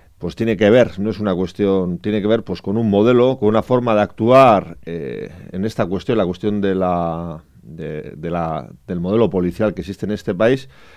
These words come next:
y es consecuencia de ello que los responsables políticos también actúen de determinadas formas y que al fin y al cabo hagan cosas, pues, que no, no tienen lógica, ¿no? Y es negar, o sea, asumir,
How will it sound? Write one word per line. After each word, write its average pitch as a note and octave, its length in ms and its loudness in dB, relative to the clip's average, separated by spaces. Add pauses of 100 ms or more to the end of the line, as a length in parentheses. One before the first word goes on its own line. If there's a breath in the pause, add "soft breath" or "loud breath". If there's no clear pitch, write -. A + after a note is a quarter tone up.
(200 soft breath)
y G2+ 80 -2
es A2+ 100 -2
consecuencia A2+ 580 -2
de A2+ 100 4
ello B2+ 180 2
que A2 60 0
los F#2 120 2
responsables G2 560 -2
políticos A2 480 -2
también A2+ 240 -2
actúen A2 300 -2
de G2 80 0
determinadas F#2+ 520 -2
formas C3+ 560 -2 (800 soft breath)
y G2 160 -6
que A#2 120 2
al G#2 100 4
fin G2+ 140 -2
y - 40 0
al G2 120 0
cabo A#2 280 4
hagan A#2 340 4
cosas, C3+ 360 -2
pues, - 240 -10
que F2 160 -6
no, F#2 380 0
no F#2 100 -2
tienen F2+ 260 -2
lógica, G#2+ 300 -4
¿no? B2+ 240 -8
Y F#2 120 -8
es - 180 -10
negar, F#2+ 480 -2 (140)
o - 80 -20
sea, E2+ 260 -10
asumir, A#2+ 560 0